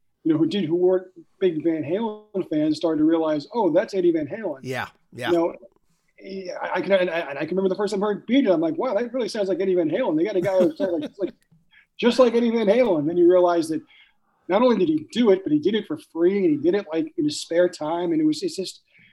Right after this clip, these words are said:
Speaker 2: It's
Speaker 1: it's
Speaker 2: so
Speaker 1: just
Speaker 2: great.
Speaker 1: a, it's a signal of genius, you know. And I
Speaker 2: It's
Speaker 1: love
Speaker 2: a, absolutely. Well, look, I, you know, I mean, there, everybody knows the, I, I assume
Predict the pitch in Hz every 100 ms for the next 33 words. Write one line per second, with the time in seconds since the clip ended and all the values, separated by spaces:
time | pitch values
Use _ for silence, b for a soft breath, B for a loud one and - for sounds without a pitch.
0 | _ 165 160 156 - 180 175 175 - _
1 | - 185 - 202 202 190 151 220 180 123
2 | - 131 139 151 143 151 165 - - 277
3 | 302 - 320 330 320 208 240 262 233 170
4 | 175 190 185 190 185 165 160 160 135 139
5 | 147 151 156 147 135 135 135 127 147 127
6 | 117 _ 117 117 120 113 147 135 123